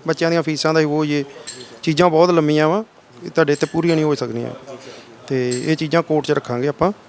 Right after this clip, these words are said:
ਤੇ ਚਾਰ ਕਿੱਲੇ ਵੇਚੀ ਸਾਲ ਡੇਢ ਸਾਲ, ਸਾਨੂੰ ਤੇ ਇਹ ਵੀ ਨਹੀਂ ਪਤਾ ਲੱਗਦਾ, ਅਸੀਂ ਚਾਰ ਮਹੀਨੇ ਕਹਿੰਦੇ, ਚੀਜ਼ਾਂ ਸਾਡੀਆਂ ਸਾਲ ਪਹਿਲਾਂ ਦੀ ਨਿਕਲੀਆਂ ਹੁੰਦੀਆਂ। ਤੇ ਦਿੱਤੀ, ਤੇ ਉਦੋਂ ਬਾਅਦ ਆ ਬਾਕੀ ਦੋ, ਤਿੰਨ ਕਿੱਲੇ, ਸਾਢੇ ਤਿੰਨ ਕਿੱਲੇ ਮੈਂ ਹੁਣ ਦਿੱਤੀ ਆ। ਤੇ ਸ-, ਕੋਈ ਦਬਾਅ ਨਹੀਂ, ਕੁਛ ਨਹੀਂ, ਸਾਨੂੰ ਲੋੜ ਸੀ, ਅਸੀਂ ਵੇਚੀ ਆ,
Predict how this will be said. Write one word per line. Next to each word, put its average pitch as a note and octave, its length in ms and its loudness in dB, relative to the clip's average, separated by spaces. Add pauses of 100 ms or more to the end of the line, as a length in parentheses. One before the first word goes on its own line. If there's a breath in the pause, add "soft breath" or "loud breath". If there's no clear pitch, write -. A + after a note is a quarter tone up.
(400 loud breath)
ਤੇ D3 100 0
ਚਾਰ D3+ 260 4
ਕਿੱਲੇ E3+ 200 -2
ਵੇਚੀ D3+ 280 -2
ਸਾਲ C#3 260 2
ਡੇਢ C#3+ 140 0
ਸਾਲ, C#3 280 -2
ਸਾਨੂੰ D3+ 180 0
ਤੇ F3+ 80 6
ਇਹ F#3+ 60 10
ਵੀ G#3 40 6
ਨਹੀਂ G#3+ 80 4
ਪਤਾ F#3 160 4
ਲੱਗਦਾ, E3+ 220 6
ਅਸੀਂ E3+ 100 2
ਚਾਰ D#3 220 4
ਮਹੀਨੇ E3+ 240 0
ਕਹਿੰਦੇ, D#3+ 220 0
ਚੀਜ਼ਾਂ D#3 260 0
ਸਾਡੀਆਂ D3 200 2
ਸਾਲ B2+ 180 -2
ਪਹਿਲਾਂ C#3 220 -2
ਦੀ D#3 80 0
ਨਿਕਲੀਆਂ D3 260 -2
ਹੁੰਦੀਆਂ। B2+ 220 -2 (760 loud breath)
ਤੇ B2+ 220 0
ਦਿੱਤੀ, C#3+ 360 4
ਤੇ D3 60 4
ਉਦੋਂ C#3 220 4
ਬਾਅਦ C3 300 4 (560)
ਆ C#3+ 80 -2
ਬਾਕੀ C3 300 -4
ਦੋ, C3+ 180 2
ਤਿੰਨ C#3+ 280 2
ਕਿੱਲੇ, C#3+ 220 0
ਸਾਢੇ C#3 180 2
ਤਿੰਨ C#3 180 2
ਕਿੱਲੇ C#3 160 0
ਮੈਂ C3+ 140 0
ਹੁਣ A#2 100 -2
ਦਿੱਤੀ C#3 300 -2
ਆ। D3 40 0 (600 loud breath)
ਤੇ A#2+ 260 0
ਸ-, - 120 -6
ਕੋਈ C3+ 320 -2
ਦਬਾਅ C#3 320 6
ਨਹੀਂ, D3 140 0
ਕੁਛ C3+ 200 0
ਨਹੀਂ, C#3+ 300 0
ਸਾਨੂੰ D3+ 340 4
ਲੋੜ D#3 240 4
ਸੀ, F3+ 100 0
ਅਸੀਂ F3+ 120 4
ਵੇਚੀ E3 280 2
ਆ, F#3 60 6